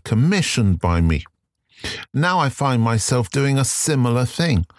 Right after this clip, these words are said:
reaching out to photographers and asking them what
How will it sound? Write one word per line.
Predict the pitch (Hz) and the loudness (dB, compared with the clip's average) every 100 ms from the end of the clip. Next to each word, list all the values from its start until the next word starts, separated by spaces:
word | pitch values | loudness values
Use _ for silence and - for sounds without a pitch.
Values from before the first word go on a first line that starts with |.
| - - - | -14 -14 -4
reaching | 120 147 185 180 - 135 127 | 0 2 0 -2 -2 0 0
out | 165 190 165 | 0 -2 -4
to | - 107 | -2 -2
photographers | - 92 - 98 90 85 - 85 80 - - | -2 -2 0 0 0 -2 0 -2 -2 -8 -6
and | - 160 - | -2 -2 -2
asking | 151 180 185 - - 123 104 | 0 2 0 -2 0 2 2
them | 87 78 - - _ | 2 0 -4 -16 _
what | 147 202 | -2 -2